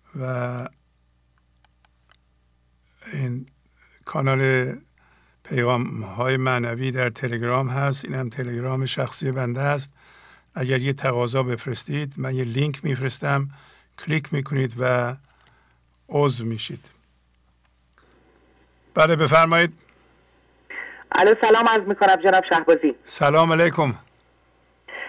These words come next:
Speaker 2: وقت شما بخیر قربان.
Speaker 1: خواهش می‌کنم، بفرمایید، وقت شما هم بخیر.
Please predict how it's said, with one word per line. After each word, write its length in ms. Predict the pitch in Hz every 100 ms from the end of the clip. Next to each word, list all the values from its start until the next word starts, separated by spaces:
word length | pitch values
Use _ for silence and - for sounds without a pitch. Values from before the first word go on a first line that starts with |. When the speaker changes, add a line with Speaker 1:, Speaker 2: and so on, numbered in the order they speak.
| -
Speaker 2:
وقت 260 | 202 -
شما 260 | 220 220 208
بخیر 280 | 208 214 196
قربان. 320 | 185 170 147
Speaker 1:
خواهش 400 | 143 135 139 151
می‌کنم، 380 | 160 156 165 151
بفرمایید، 540 | 147 165 165 170 123
وقت 300 | 127 143 -
شما 260 | - 151 151
هم 100 | 151
بخیر. 320 | 143 - 135